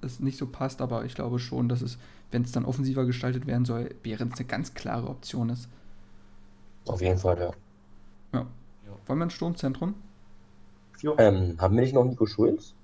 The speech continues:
Speaker 2: Hatten wir den schon?
Speaker 3: Ja, natürlich.
Speaker 1: <laughs> Ah, tatsächlich. Den habe ich ja komplett außer Acht gelassen. Ja, aber der passt eigentlich ganz gut noch zu den Außenspielern.
Speaker 2: Ja, genau.
Speaker 1: Ähm, ja,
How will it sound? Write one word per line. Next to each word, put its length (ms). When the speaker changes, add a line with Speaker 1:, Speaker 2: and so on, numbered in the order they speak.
Speaker 2:
Hatten 160
wir 80
den 80
schon? 200
Speaker 3:
Ja, 120
natürlich. 520
Speaker 1:
<laughs> 60
Ah, 220
tatsächlich. 600
Den 240
habe 100
ich 60
ja 100
komplett 340
außer 220
Acht 140
gelassen. 420
Ja, 380
aber 160
der 80
passt 260
eigentlich 220
ganz 180
gut 160
noch 140
zu 180
den 140
Außenspielern. 640
Speaker 2:
Ja, 120
genau. 240
Speaker 1:
Ähm, 400
ja, 220